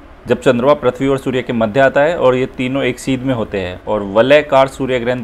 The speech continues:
तब होगा, ध्यान से पढ़ना इसको, जब चंद्रमा का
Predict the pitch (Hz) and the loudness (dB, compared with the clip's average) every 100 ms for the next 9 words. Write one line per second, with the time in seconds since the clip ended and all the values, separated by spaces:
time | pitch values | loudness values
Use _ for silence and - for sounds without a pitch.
0 | - 143 135 120 101 143 190 117 120 117 | 0 0 0 0 2 0 -2 -4 -4 -4
1 | 127 117 113 110 143 156 117 131 - 131 | -4 -2 -2 -4 -6 -6 -4 -4 -2 -2
2 | 123 120 139 147 - 135 | -2 0 0 0 4 4